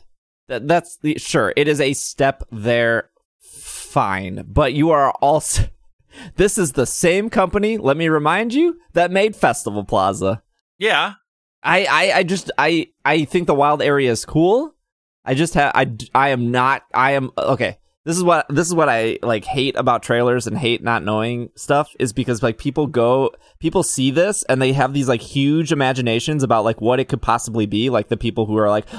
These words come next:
Speaker 1: "Oh, it's our first step to M M O." And it's just, like, hard for me to believe that because, like,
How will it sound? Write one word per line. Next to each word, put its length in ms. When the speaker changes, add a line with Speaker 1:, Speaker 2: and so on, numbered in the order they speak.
Speaker 1:
"Oh, 260
it's 160
our 80
first 240
step 200
to 120
M 140
M 100
O." 220
And 140
it's 80
just, 120
like, 140
hard 480
for 140
me 160
to 100
believe 320
that 220
because, 240
like, 200